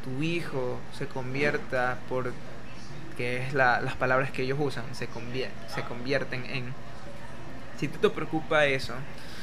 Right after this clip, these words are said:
debería preocuparte más que tu hijo no sea feliz,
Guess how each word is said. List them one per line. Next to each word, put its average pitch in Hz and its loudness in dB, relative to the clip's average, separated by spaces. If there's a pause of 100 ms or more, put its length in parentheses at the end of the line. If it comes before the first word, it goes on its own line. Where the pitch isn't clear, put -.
(580)
debería 143 6
preocuparte 151 2
más 147 2
que 160 -2
tu 143 -2
hijo 139 -2
no 147 0
sea 156 0
feliz, 147 0